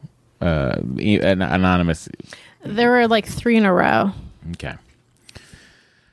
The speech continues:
Speaker 1: Couldn't help but laugh when listening to the most re-, recent episode, one oh three. As silly as it seems, the whole not bringing your wallet thing is a real trigger for me as well. Matt, I feel ya. Thank you.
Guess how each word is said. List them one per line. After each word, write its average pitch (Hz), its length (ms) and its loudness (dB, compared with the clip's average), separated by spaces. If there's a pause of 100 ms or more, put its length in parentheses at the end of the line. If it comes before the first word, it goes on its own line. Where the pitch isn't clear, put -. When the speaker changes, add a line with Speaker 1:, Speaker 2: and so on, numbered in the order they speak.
(500)
Speaker 1:
Couldn't 202 200 4
help 202 120 2
but 160 80 0
laugh 131 320 0
when 117 100 -2
listening 117 260 0
to 113 40 2
the 110 80 2
most 107 360 -2 (100)
re-, 87 380 -8
recent 107 360 0
episode, 87 320 -2
one 90 140 0
oh 90 100 2
three. 107 320 2
As 80 160 2
silly 113 320 2
as 98 140 2
it 87 100 -6
seems, 104 380 -2
the 92 140 2
whole 104 260 2
not 95 200 2
bringing 104 200 0
your 87 140 2
wallet 82 340 2
thing 113 160 -2
is 113 100 -2
a 107 60 -4
real 90 220 -2
trigger 90 340 -4
for 92 160 -4
me 80 320 -2
as 92 160 -2
well. 107 420 -2 (340)
Matt, 92 240 0
I 98 120 0
feel 123 280 2
ya. - 180 -2 (440)
Thank 110 260 -4
you. 80 380 2